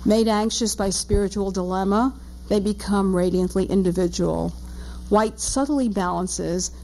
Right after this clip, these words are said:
the nationality of Catholicism and the interchange among the girls, creating an atmosphere in which young people brood themselves into beginning their lives.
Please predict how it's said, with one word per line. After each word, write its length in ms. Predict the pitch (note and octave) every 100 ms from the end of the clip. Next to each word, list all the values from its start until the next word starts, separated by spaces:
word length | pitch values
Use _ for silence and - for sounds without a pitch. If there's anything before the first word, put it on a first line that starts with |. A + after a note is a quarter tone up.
| -
the 100 | G3
nationality 880 | F#3+ G#3 B3+ C4 A3 G3+ G#3 G3+ F#3+
of 120 | F#3+
Catholicism 1120 | - F3+ G#3 G3+ G3 G3 F3 F3 E3+ D#3 F3+ F3 - - -
and 160 | G3
the 140 | G3 -
interchange 760 | D4+ D#4 A#3 - E3 - E3
among 400 | E3 F#3+ G3 G3+
the 100 | G3+
girls, 840 | F#3 A3 G#3+ F#3+ E3+ - F3 - - - - -
creating 480 | - A3+ A3 B3+
an 100 | C4+
atmosphere 680 | G#3 F3 D#3 - F3 E3 F#3 - - -
in 100 | G3+
which 220 | F#3+ -
young 240 | F#3+ A3+
people 380 | C4 C4 A3+ A3
brood 340 | F3+ G#3+ B3+ G#3
themselves 640 | E3+ E3+ F#3+ D#3+ F3+ G3+
into 280 | G3+ G#3 G3
beginning 540 | G#3 F#3+ G3 F#3+ F#3+
their 180 | F#3 F3+
lives. 800 | F#3 F3+ E3+ E3 C3+ E3 -